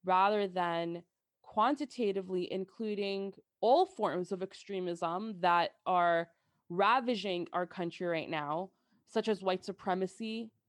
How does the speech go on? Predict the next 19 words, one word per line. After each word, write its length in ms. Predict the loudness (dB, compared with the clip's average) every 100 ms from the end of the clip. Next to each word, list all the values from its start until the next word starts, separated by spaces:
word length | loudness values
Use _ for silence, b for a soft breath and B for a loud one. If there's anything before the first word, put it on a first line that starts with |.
| _
such 200 | -4 -2
as 160 | -2
mass 480 | -2 0 0 0 -4
shooters, 760 | -12 -6 -2 0 2 0 -4 -12 _ _ 0
and 480 | 2 2 0 -2 -6 _ _ _ _
many 520 | -4 0 2 2 0
other 260 | -2 -2 -4
forms. 680 | -4 -6 -6 -8 -14 -16 -20 _ _ _ _ _
So 580 | -4 2 4 6 2 -2 _ _
it's 200 | -4 -4
very 420 | -2 0 0 0 -4
easy 360 | -8 -8 -8 -10
to 180 | -14
see 640 | -20 -20 -14 -10 -6 -6 -8
how 320 | -12 -4 0 0
those 260 | -2 -6
programs 840 | -16 -10 -8 -6 -4 -4 -4 -8 -12
just 300 | -12 -12 _ -2
added 340 | 0 2 -2